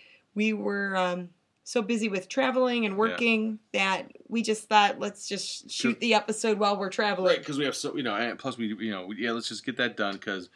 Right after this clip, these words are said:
Speaker 2: it'll be easier to manage and, uh,
Speaker 1: And then
Speaker 2: and
Speaker 1: it
Speaker 2: to
Speaker 1: took,
Speaker 2: edit.
Speaker 1: then it took a while to edit,
Speaker 2: Yeah,
Speaker 1: yeah.
Speaker 2: but we got it done, and it's, it's, it's fun, and it's
Speaker 1: Yay,
Speaker 2: up there
Speaker 1: it's
Speaker 2: right
Speaker 1: all
Speaker 2: now.
Speaker 1: done.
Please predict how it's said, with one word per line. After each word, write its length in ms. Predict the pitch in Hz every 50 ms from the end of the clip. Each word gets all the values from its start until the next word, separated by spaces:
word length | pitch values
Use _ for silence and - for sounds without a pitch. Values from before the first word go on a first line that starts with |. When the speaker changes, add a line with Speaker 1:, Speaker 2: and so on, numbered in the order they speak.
| - - - _ _ -
Speaker 2:
it'll 140 | 107 110 104
be 200 | 104 113 117 120
easier 220 | 117 107 110 113
to 80 | 101 101
manage 420 | 95 98 98 98 98 98 92 95
and, 240 | 98 95 90 90 87
uh, 180 | 90 90 90 - -
Speaker 1:
And 80 | 202
then 140 | 220 226 214
Speaker 2:
and 100 | 196 -
Speaker 1:
it 40 | -
Speaker 2:
to 100 | - 220
Speaker 1:
took, 20 | 233 214
Speaker 2:
edit. 140 | 190 - - _ _ _
Speaker 1:
then 160 | 226 214 214
it 80 | 202 202
took 160 | - 214 -
a 40 | 185
while 200 | 190 190 185 180
to 140 | 180 - 151
edit, 300 | 165 165 160 - - -
Speaker 2:
Yeah, 200 | 185 208 185 170
Speaker 1:
yeah. 60 | 165 160
Speaker 2:
but 60 | 170
we 80 | 156 147
got 140 | 151 151
it 100 | 143 123 -
done, 220 | 113 90 78 78 87
and 120 | 87 98
it's, 220 | 101 98 - -
it's, 240 | 110 101 - - -
it's 180 | 104 110 - -
fun, 260 | - - - 392 415
and 200 | 427 440 427 427
it's 80 | 415 415
Speaker 1:
Yay, 60 | -
Speaker 2:
up 100 | - 381
there 120 | 381 370 -
Speaker 1:
it's 60 | -
Speaker 2:
right 140 | - 370 -
Speaker 1:
all 60 | 254
Speaker 2:
now. 320 | - - - - 110 113 -
Speaker 1:
done. 240 | 311 269 240 202